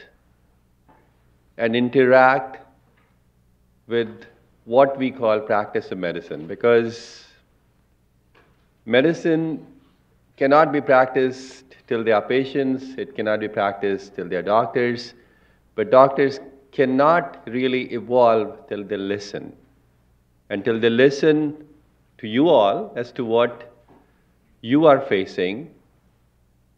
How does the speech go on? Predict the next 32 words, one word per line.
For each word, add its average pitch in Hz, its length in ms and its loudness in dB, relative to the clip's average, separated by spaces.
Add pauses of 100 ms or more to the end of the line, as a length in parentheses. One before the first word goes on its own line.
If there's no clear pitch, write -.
(360)
listen 156 640 -2 (680)
to 170 120 0
other 185 280 4
specialties. 175 1040 0 (1300)
What 147 180 2
is 147 100 0
happening 143 480 0
on 120 140 0
the 120 160 -2
other 123 260 2
side 117 380 0
which 110 260 -12
can 113 160 -4
help 131 360 -6
me 113 460 -6 (600)
in 104 160 -8
making 113 320 -2
a 104 40 0
difference 101 560 -4 (580)
in 104 120 -8
the 107 80 -4
field 131 320 4
of 110 140 0
interest 104 380 -2
which 98 180 -8
I 85 120 -2
have? 85 320 -6
We 123 120 -10
sometimes 123 520 -2
get - 220 -4
very 113 200 -2
tunneled. 113 600 2